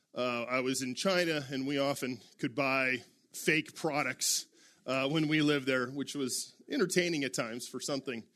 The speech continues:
to actually try and pass itself off. Sometimes it can be humorous, uh,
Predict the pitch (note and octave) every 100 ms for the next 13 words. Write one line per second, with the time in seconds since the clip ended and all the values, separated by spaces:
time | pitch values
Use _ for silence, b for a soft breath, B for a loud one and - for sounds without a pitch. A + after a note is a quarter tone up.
0 | b b b _ C3+ C3 D3+ - - D#3
1 | B2 A2 D3+ C#3 C3+ A2 B2+ A2+ - C#3
2 | A#2 - A3 - F#3+ D#3 D3+ C#3+ C3+ B2
3 | - F#3+ F3+ C#3 B2+ - - B B B
4 | B B B C3+ C#3 C3+ C3 C3